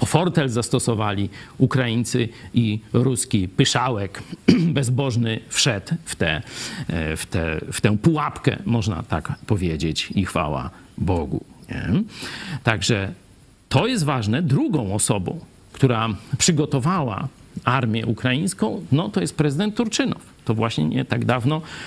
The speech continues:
prowadziłeś z nim wywiad i on powiedział: „W dwa tysiące czternastym roku nie mia-, nie mieliśmy prawie naboja”.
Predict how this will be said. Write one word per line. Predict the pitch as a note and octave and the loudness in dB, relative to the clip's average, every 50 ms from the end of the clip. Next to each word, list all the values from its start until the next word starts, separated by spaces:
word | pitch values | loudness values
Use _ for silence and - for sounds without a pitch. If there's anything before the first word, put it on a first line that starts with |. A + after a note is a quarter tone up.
| - - | -6 0
prowadziłeś | - C3+ C3 B2 C3+ B2 A2 C#3+ D#3 D3+ C#3 - - - - | 2 2 2 2 2 2 2 0 0 0 -2 -4 -6 -4 0
z | - A2+ B2+ | 2 2 4
nim | D3 D#3+ D#3+ D#3 | 2 2 0 0
wywiad | D3+ A2+ B2+ D3 D3 D3+ E3+ F3 E3 - | 0 2 2 2 2 0 -2 -2 -2 0
i | F#3 G3 | 0 0
on | G3 F#3+ | 0 2
powiedział: | A#3+ A#3+ A#3 E3 A2 - - - - - - - - - - - - - - - - - - - - - - - - - - - | 0 0 0 0 -2 -4 -6 -8 -14 -20 -20 -20 -20 -20 -20 -20 -16 -16 -14 -14 -14 -14 -16 -18 -20 -20 -20 -20 -16 -8 -4 -2
„W | |
dwa | - - D#3 E3 | 2 2 2 0
tysiące | E3 D3+ B2 - D3 D3+ - - A#2 | 0 -2 0 0 0 0 2 0 -2
czternastym | - - - A2+ A#2+ D3 C#3 - - G#2+ F2+ | -2 -2 -2 0 0 0 0 0 -2 0 0
roku | G2 D3+ C#3+ - A#2+ | 0 0 0 0 0
nie | G#2+ F2 F2+ | 0 0 0
mia-, | F2+ F2 - - | 0 0 0 2
nie | C3+ A#2 | 2 2
mieliśmy | A2 C3 D#3 C3+ - - F2+ E2+ | 2 2 0 -2 -2 0 -2 0
prawie | - - G#2 A#2 A2+ G2+ | 0 0 0 0 0 0
naboja”. | F2+ E2+ D#2 D#2 D#2+ D#2 C#2 - - | 0 0 0 0 -2 -2 -2 -4 -8